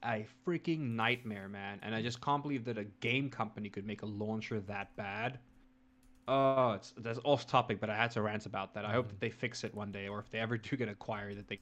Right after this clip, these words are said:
Speaker 1: can fix it.
Speaker 2: Yeah.
Speaker 1: I will say, like, if, I hope Microsoft could acquire them just for the sake of me never having to use that launcher again.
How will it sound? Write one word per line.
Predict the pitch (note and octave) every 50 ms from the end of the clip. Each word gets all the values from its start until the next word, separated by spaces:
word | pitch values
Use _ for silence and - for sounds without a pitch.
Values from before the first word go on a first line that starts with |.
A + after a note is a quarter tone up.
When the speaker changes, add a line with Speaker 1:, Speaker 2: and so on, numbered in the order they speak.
| - -
Speaker 1:
can | - G#2+ G#2
fix | - G#2 G2 - - -
it. | G2 G2 - - - -
Speaker 2:
Yeah. | A2 G#2 G2+ G#2+ - -
Speaker 1:
I | B2 C#3+
will | D#3+ F3 D#3
say, | - - C#3
like, | B2 A2+ A2 G#2+ - -
if, | C#3 D3 -
I | C#3 C3+ C#3
hope | C#3+ E3 E3+ -
Microsoft | C3 C3 C#3 C#3 D3+ C3 - D3 B2+ -
could | - C3
acquire | A#2+ A#2 - - B2 A#2+ B2 B2
them | B2 B2 A#2+
just | A#2 - A#2+ A#2 A#2 -
for | C3+
the | A#2+ A#2
sake | A2+ - - A#2 -
of | B2 G#2 G#2+
me | A#2 A#2+
never | A#2 G#2+ G#2 G#2+ G#2+ G#2+
having | G#2 G#2+ A2 G#2+ G#2+
to | - -
use | G#2 G#2 G#2
that | G#2+ G#2 G2
launcher | G#2 G#2 G#2 G#2+ - - A2+
again. | A2 G#2+ A2+ A2+ A#2 A#2 A#2+